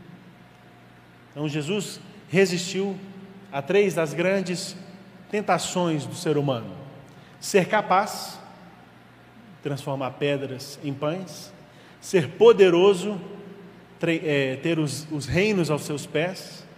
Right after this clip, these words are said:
e ser espetacular, ordenar aos anjos que o salvassem. Assim, então, a gente observa quatro elementos fundamentais para compreender como que Jesus reage às tentações.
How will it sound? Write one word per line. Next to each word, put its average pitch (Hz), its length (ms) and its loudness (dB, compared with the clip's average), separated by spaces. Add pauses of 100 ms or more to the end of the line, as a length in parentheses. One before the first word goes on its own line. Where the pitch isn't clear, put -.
(500)
e 170 80 -6
ser 190 280 0
espetacular, 165 920 -6 (1200)
ordenar 139 420 0
aos 147 320 -2
anjos 170 640 -2 (240)
que 156 80 -6
o 143 40 -6
salvassem. 127 600 -2 (1200)
Assim, 156 260 -4
então, 202 200 0
a - 20 0
gente 196 240 -2
observa 185 380 0
quatro 233 300 4
elementos 196 380 0
fundamentais 180 1000 0 (280)
para 165 160 0
compreender 175 540 2
como 208 240 -2
que 190 140 -4
Jesus 175 880 -2 (400)
reage 165 460 4
às 156 80 -6
tentações. 143 920 -4